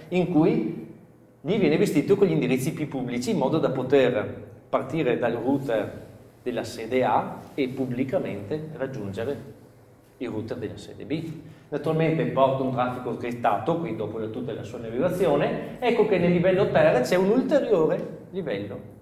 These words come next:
tre. Quindi qua vedete che la nostra pila isosi è uno, due, tre, tre, tre, quattro, cinque, sei, sette. Se già così mi fa venire il mal di pancia, l'Open V P N fa già peggio. Perché? L'Open V P N nella modalità tun può trasportare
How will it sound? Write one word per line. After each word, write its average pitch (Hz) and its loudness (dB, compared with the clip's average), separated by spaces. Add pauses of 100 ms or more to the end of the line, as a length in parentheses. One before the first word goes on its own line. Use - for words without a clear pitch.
(560)
tre. - -16 (120)
Quindi 185 0
qua 170 2
vedete 175 2
che 131 0
la 131 4
nostra 135 0
pila 143 2
isosi 127 4
è 123 4
uno, 147 0
due, 131 0
tre, - -2
tre, - -2
tre, 120 -2
quattro, 202 -2
cinque, 135 -8
sei, - -10
sette. - -16 (840)
Se 127 -12
già 147 -2
così 127 -2
mi 135 -2
fa 131 -2
venire 123 -2
il 113 -6
mal 113 -4
di - -2
pancia, 123 -2
l'Open 160 -2
V 143 0
P 127 2
N 120 0
fa 113 -4
già 107 -8
peggio. 104 -4 (420)
Perché? 135 -2 (420)
L'Open 185 4
V 202 0
P - -4
N 180 2
nella 135 0
modalità 131 2
tun 160 0
può 208 4
trasportare 170 2